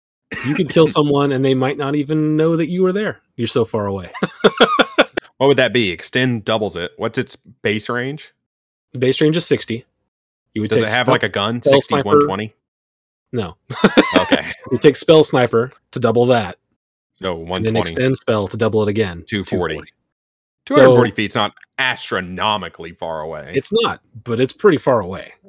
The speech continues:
Speaker 2: It's pretty far.
Speaker 1: Like,
Speaker 2: Yeah,
Speaker 1: for
Speaker 2: that's a
Speaker 1: an,
Speaker 2: long
Speaker 1: any,
Speaker 2: way.
Speaker 1: any given combat situation, like, a regular board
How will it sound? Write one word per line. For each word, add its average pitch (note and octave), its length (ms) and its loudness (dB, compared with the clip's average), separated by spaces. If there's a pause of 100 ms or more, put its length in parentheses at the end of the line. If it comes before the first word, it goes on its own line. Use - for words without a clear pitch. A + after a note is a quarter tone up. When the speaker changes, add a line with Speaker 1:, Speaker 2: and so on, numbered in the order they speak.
Speaker 2:
It's G2 200 -8
pretty A2+ 160 -6
far. - 320 -8
Speaker 1:
Like, C3 140 2
Speaker 2:
Yeah, - 60 -10
Speaker 1:
for D#3+ 120 6
Speaker 2:
that's D3 160 6
a E3 60 6
Speaker 1:
an, F#3 40 -4
Speaker 2:
long F3 100 2
Speaker 1:
any, G3 180 2
Speaker 2:
way. - 180 -8
Speaker 1:
any F#3 160 0
given D#3 340 4
combat D#3 560 0
situation, F3+ 640 0
like, A#2+ 360 -2
a B2+ 100 0
regular C#3 400 4
board D3 520 4